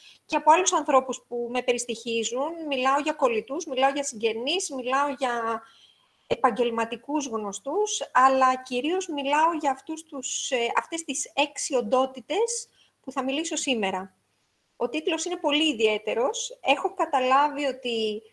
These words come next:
δεν νομίζω ότι ούτε ένας έχει καταλάβει τι θέλω να πω με τον τίτλο, το οποίο, ε, το λατρεύω, γιατί μ' αρέσει να παίζω παιχνίδια με τον κόσμο, να τους κάνω τσαχπινιές, να τους κάνω έτσι κεφ-, κεφαλονίτικες σε τσαχπινιές,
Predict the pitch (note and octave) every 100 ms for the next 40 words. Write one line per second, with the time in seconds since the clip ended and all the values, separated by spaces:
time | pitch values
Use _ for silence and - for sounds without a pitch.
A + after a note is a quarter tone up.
0 | _ _ _ _ _ G#3 C4+ D#4 F4 E4
1 | D4 E4 E4+ D#4+ - _ D#4 F4 G4+ F4+
2 | F#4+ F4+ C#4 - C4 B3+ A#3 A#3 A#3+ C4
3 | - A#3+ A3+ A#3 A#3 A3 A3+ G3+ G3+ G3
4 | G#3 G3+ B3 C4+ C#4 D#4+ E4+ C#4 - -
5 | C#4 C4 A#3+ A#3+ C4 B3+ A#3+ B3+ D#4 D#4
6 | D4 C#4 C4+ - - _ _ B3+ C4 C4
7 | D4+ D4+ E4+ D#4 D4 D4+ D#4+ D#4+ D4+ D4
8 | C#4 B3 A#3 G#3 G3+ G#3+ G#3+ G#3+ B3+ -
9 | B3 B3 C4+ D4 E4 - - B3 B3+ C#4
10 | C#4 C#4 B3+ C4+ C4+ C#4 C#4 - D#4 D#4
11 | D4 - C4 C#4 C#4 C4+ B3 C4 D4+ G4
12 | - A#3+ A3 - G#3+ - G#3 G#3 D4 -